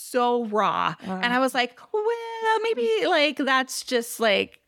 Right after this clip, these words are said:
Speaker 1: here, how they,
Speaker 2: Uh-huh,
Speaker 1: like,"
Speaker 2: uh-huh.
Speaker 1: you know? But literally, like, it was like, uh, you know how when they cook tuna, how they just, like, sear the
Speaker 2: Oh, no.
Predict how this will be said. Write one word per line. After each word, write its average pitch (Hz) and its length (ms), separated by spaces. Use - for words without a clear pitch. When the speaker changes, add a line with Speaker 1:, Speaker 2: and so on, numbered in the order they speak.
Speaker 1:
here, 233 680
how 214 200
they, 190 260
Speaker 2:
Uh-huh, 190 80
Speaker 1:
like," 180 200
Speaker 2:
uh-huh. 226 120
Speaker 1:
you 220 120
know? 202 260
But 254 240
literally, 277 880
like, 226 380
it 233 180
was 202 300
like, 180 400
uh, 127 400
you 233 140
know 269 160
how 262 200
when 220 180
they 202 160
cook - 340
tuna, 208 380
how 214 120
they 190 140
just, 196 220
like, 196 140
sear 214 540
the 190 300
Speaker 2:
Oh, 277 340
no. 294 1120